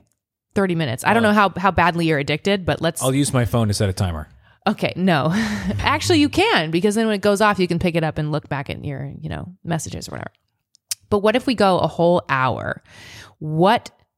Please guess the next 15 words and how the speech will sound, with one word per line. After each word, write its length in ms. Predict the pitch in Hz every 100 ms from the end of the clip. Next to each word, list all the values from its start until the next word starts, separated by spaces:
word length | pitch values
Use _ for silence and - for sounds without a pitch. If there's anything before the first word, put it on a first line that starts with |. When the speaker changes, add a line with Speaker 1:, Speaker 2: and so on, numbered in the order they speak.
| -
Speaker 1:
activities 640 | 180 - 180 156 147 139 -
can 160 | 156
we 80 | 147
do 280 | 147 135 143 _ _ _
not 200 | 165 160
on 100 | 151
our 60 | 127
phone? 240 | 92 123 - - - - - -
Speaker 2:
Hmm. 240 | 131 78
Speaker 1:
This 140 | 190 247
should 140 | 285
be 180 | 254 -
easy 180 | 214 175
to 60 | 156
answer. 440 | 143 143 127 135